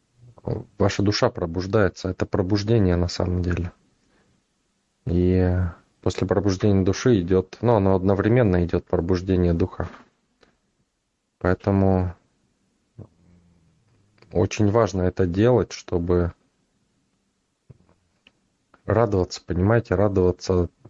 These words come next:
тому, что вы можете взять от этого мира, ш-, что вы можете использовать.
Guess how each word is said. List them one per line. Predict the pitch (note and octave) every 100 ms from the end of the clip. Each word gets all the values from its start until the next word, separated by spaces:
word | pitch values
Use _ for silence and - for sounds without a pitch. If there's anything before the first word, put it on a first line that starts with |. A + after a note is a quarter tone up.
| -
тому, | G2 F#2+ C3
что | - G2+
вы | F2+
можете | F#2 G2 E2+ - E2+
взять | F2 F#2+ E2+
от | - E2
этого | E2 D#2+ E2
мира, | E2 E2 E2+ - _ _ _ - - _
ш-, | - - -
что | - - G2
вы | F#2+
можете | F#2 F2 - F2+
использовать. | - - F2+ E2 D#2+ D#2+ -